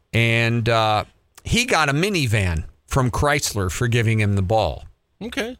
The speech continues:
Speaker 1: They didn't like him.
Speaker 2: <laughs>
Speaker 1: So that's the question on what to do if you have a historical baseball that, to the right collector, could, uh, could bring millions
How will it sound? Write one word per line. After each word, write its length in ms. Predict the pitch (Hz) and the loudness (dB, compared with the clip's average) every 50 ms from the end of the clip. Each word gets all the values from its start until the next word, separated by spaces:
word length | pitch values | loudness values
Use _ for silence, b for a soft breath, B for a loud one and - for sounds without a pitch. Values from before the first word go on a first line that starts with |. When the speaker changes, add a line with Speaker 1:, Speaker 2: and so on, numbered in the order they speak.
| _ - | _ -4
Speaker 1:
They 100 | - 107 113 | -2 0 2
didn't 200 | 131 131 131 127 | 2 2 2 2
like 260 | 131 131 127 - - | 2 2 0 0 0
him. 400 | 127 123 113 101 90 95 87 - - - | 0 2 2 2 2 0 0 -2 -2 -4
Speaker 2:
<laughs> 0 | 160 - - - - - - 131 - - - 113 - _ _ _ _ _ _ _ _ _ _ _ _ _ _ B B B B B B B | -4 -2 0 -4 -4 -2 -4 -8 -8 -6 -8 -10 -10 _ _ _ _ _ _ _ _ _ _ _ _ _ _ B B B B B B B
Speaker 1:
So 600 | - - - - 165 156 147 143 139 139 - - - | -6 -4 0 0 2 2 2 2 0 -2 -2 -4 -6
that's 420 | 127 110 135 127 123 - - - | -4 0 0 0 0 0 -4 -4
the 100 | - 165 | -4 -4
question 600 | - - 220 240 247 208 - - - 98 76 - - - _ _ _ _ _ _ _ _ _ _ _ - | -4 0 0 0 2 0 -2 -2 -2 -4 -4 -4 -8 -20 _ _ _ _ _ _ _ _ _ _ _ -2
on 300 | - 123 127 123 120 123 | 0 0 2 2 2 2
what 200 | 135 151 160 - - | 2 2 2 0 -2
to 100 | 202 190 | -4 -2
do 460 | 151 143 120 101 90 90 107 143 - - - - _ _ _ _ _ _ _ _ _ _ - | 0 0 0 0 2 0 -2 -2 -6 -10 -18 -20 _ _ _ _ _ _ _ _ _ _ 0
if 240 | 107 107 101 - - | 0 0 0 0 -2
you 200 | 123 123 127 117 | -2 0 2 2
have 580 | 113 120 120 120 117 110 113 113 113 113 - - - | 2 2 2 2 2 2 0 0 0 -2 -4 -6 -4
a 200 | - 104 104 92 | -2 -2 0 0
historical 760 | 87 107 98 - - - 139 147 160 170 160 - 156 135 | 0 0 0 -2 -2 0 0 2 2 0 0 0 -2 -2
baseball 760 | 113 113 143 151 156 - - - - 98 87 85 82 90 110 107 | -2 0 -2 0 0 -2 -4 -4 -2 0 0 2 2 0 0 0
that, 280 | 107 104 101 95 - - | 0 0 0 -2 -2 -2
to 100 | 117 101 | -2 0
the 120 | 92 104 | 0 0
right 280 | 101 104 101 110 113 - | 2 2 2 0 0 -2
collector, 640 | - 175 196 226 254 277 - - 113 101 110 143 165 - _ _ _ _ _ _ _ _ _ _ _ _ _ _ _ _ | -4 -4 -2 -2 -2 -4 -6 -6 -4 -4 -4 -4 -6 -10 _ _ _ _ _ _ _ _ _ _ _ _ _ _ _ _
could, 420 | - - 143 143 143 147 139 127 131 | -6 -2 0 0 0 0 -2 -2 -2
uh, 320 | 131 127 127 127 131 127 - | 0 0 2 2 0 -2 -2
could 240 | - - 135 127 123 | -2 -2 -2 -2 0
bring 280 | 135 139 135 127 131 123 | 0 0 0 2 2 2
millions 600 | 120 117 117 120 117 117 117 120 117 - - | 2 0 0 0 0 0 0 -2 -2 -6 -10